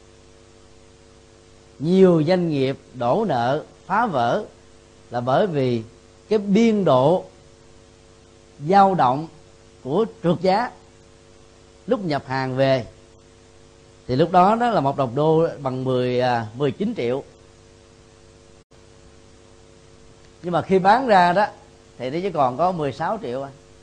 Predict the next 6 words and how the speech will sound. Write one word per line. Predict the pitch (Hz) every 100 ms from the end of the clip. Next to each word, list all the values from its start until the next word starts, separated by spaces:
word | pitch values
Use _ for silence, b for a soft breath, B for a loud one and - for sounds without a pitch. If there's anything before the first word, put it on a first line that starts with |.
| - -
trong | 151
thời | 143
điểm | 143
hiện | 151 135
nay. | 143 147 - - - - - - - - - - - - - - - - 147 151 147 143 - - - - - - - 50 50 101 101 101 50 101 101 101 - - - - - - - - - - - - - -
Lời | 156 180 175 143